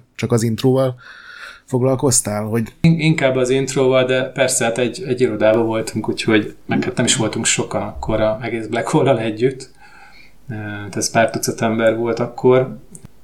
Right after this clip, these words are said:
Speaker 2: Hát igen, ott nagyon sok minden volt, tehát én nyilván nem akarok a játékfejlesztők nevében beszélni, de például az is, hogy arra emlékszem, hogy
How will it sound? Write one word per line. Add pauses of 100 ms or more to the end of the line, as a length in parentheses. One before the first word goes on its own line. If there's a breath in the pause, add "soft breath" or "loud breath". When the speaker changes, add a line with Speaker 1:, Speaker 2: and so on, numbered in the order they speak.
(800 loud breath)
Speaker 2:
Hát (1080)
igen,
ott
nagyon
sok
minden
volt,
tehát (880 soft breath)
én
nyilván
nem
akarok
a
játékfejlesztők
nevében
beszélni,
de
például
az
is,
hogy (480 soft breath)
arra
emlékszem,
hogy